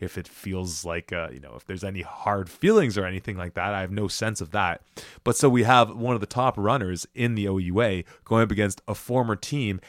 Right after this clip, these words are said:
and a run defense in specific that's had given up some big run games. So I think that's perhaps where Guelph might, or pardon me, Ottawa really might be able to hurt them. And as you said, if, if the,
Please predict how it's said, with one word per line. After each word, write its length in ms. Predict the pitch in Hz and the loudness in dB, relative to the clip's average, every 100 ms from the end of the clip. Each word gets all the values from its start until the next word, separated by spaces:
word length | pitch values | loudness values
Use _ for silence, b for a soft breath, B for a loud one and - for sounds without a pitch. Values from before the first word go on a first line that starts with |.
| B | B
and 100 | 107 | -2
a 220 | 101 101 95 | -2 -4 2
run 240 | 120 123 | 4 4
defense 440 | 104 127 - 104 - | 0 -4 -4 -4 -6
in 60 | |
specific 720 | 98 - 98 - 127 - 92 - | -10 -8 -8 -4 -4 -4 -6 -8
that's 200 | 98 - | -12 -12
had 520 | - 101 123 110 90 b b b b 139 | -8 -2 0 -2 -4 b b b b 4
given 240 | 131 110 | 6 4
up 140 | 156 - | 0 -2
some 220 | 107 90 | -4 -4
big 280 | 95 85 90 | -6 -6 -6
run 160 | 87 | -6
games. 320 | 87 82 - | -8 -14 -12
So 140 | - 101 | -10 -8
I 80 | 101 | -6
think 320 | - 156 - | -4 -6 -4
that's 260 | 95 151 | -4 -4
perhaps 480 | - 95 90 90 - | -4 -4 -2 -4 -8
where 380 | 90 95 92 87 _ _ _ _ _ _ _ 104 | -6 -4 -4 -6 _ _ _ _ _ _ _ -4
Guelph 280 | 104 107 - | 0 0 -2
might, 180 | 107 107 - | -4 -6 -2
or 100 | 107 | 0
pardon 280 | 123 120 80 | 2 0 2
me, 40 | |
Ottawa 300 | 90 113 90 | 2 2 2
really 300 | 80 110 107 | 0 0 0
might 200 | 90 92 | -2 -6
be 120 | 92 | -6
able 100 | 92 | -6
to 100 | 85 | -4
hurt 260 | 87 131 - | 0 0 -2
them. 160 | 85 | -6
And 180 | 85 82 B B - | -8 -10 B B -6
as 180 | 98 | -4
you 60 | 98 | -4
said, 320 | - 143 123 | -2 0 0
if, 260 | 104 101 - | -2 -6 -6
if 260 | 113 - | -8 -8
the, 300 | - 98 90 | -6 -4 -4